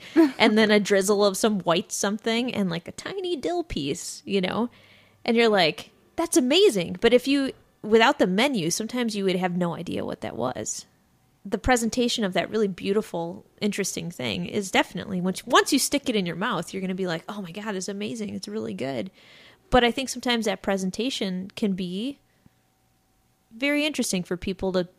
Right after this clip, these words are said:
Speaker 2: to approach it. Don't you think?
Speaker 1: Yeah. Well, when I was talking about fat, I was thinking, like, there's the two versions, which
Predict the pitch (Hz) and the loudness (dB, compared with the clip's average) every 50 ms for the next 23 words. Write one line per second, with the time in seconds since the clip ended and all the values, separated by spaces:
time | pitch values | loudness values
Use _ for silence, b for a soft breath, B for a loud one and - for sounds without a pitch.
0 | _ - - 202 190 190 185 185 180 - - 202 - - 220 196 185 - - - | _ -8 -6 -4 -4 -2 -4 -4 -6 -6 -8 -8 -2 0 0 0 -2 -4 -8 -10
1 | - - _ _ _ _ _ _ _ _ _ - - - 190 165 175 - 190 208 | -10 -12 _ _ _ _ _ _ _ _ _ -14 -10 -8 -8 -6 -6 -6 -6 -6
2 | 277 269 254 247 220 202 185 180 - 202 226 233 247 240 240 226 233 247 233 226 | -2 0 2 2 4 4 2 0 -2 0 2 4 4 4 4 4 4 2 4 4
3 | 233 240 247 - - 294 269 262 262 254 226 - - - - - - - 214 190 | 2 2 2 0 0 2 4 4 4 4 2 0 -4 -10 -16 -16 -6 -2 0 2
4 | 185 190 196 - - _ _ _ _ - 226 233 233 233 226 - - 233 220 208 | 4 4 2 0 -2 _ _ _ _ 2 4 4 4 4 2 0 -2 -2 -2 0
5 | 226 214 214 214 202 208 214 214 196 - 202 202 185 - 220 - - 262 262 240 | 0 0 0 -2 0 0 -2 -2 0 -2 -2 -2 -2 -2 -4 -2 2 2 2 2
6 | 196 214 208 208 190 202 190 208 202 208 202 - - 226 226 220 - - - b | 2 0 0 0 -2 -2 -2 -2 -2 -4 -4 -2 0 0 0 2 0 -2 -2 b